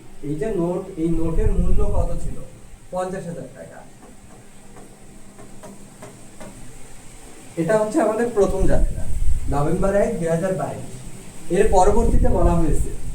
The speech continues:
"The ডিসেম্বর একত্রিশ, দুই হাজার বাইশ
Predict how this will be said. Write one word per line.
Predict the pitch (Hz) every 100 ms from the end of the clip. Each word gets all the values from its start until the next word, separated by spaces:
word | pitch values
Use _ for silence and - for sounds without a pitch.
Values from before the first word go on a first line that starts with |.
| - - - - - - - - - - - - - - - - - - - - - - 127
"The | 165 170
ডিসেম্বর | 160 220 240 233
একত্রিশ, | 175 196 185 208 214 233
দুই | 165 165
হাজার | 180 202
বাইশ | 156 156 175